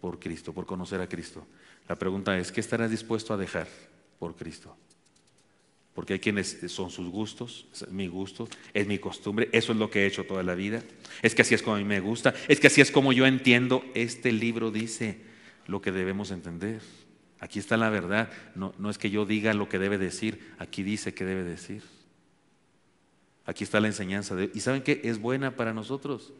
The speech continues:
es, es buena para nosotros. Perdonen lo que voy a decir por si usted es de esos. A mí no me gusta en un restaurante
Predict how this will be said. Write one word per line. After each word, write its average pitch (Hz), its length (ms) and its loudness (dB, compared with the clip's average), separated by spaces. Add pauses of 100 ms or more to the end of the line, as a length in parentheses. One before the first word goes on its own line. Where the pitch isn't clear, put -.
(520)
es, 104 200 -4
es 110 160 -2
buena 131 360 0
para 113 140 0
nosotros. 113 560 -6 (920)
Perdonen 131 320 4
lo 127 80 4
que 113 80 4
voy 127 140 8
a 123 40 12
decir 123 480 2
por 110 140 2
si 107 100 -4
usted 120 280 4
es 107 100 0
de 107 100 6
esos. - 380 -2 (320)
A 117 60 -4
mí 127 100 2
no 131 80 2
me 135 80 4
gusta 135 260 2
en 123 80 2
un 123 80 0
restaurante 120 680 0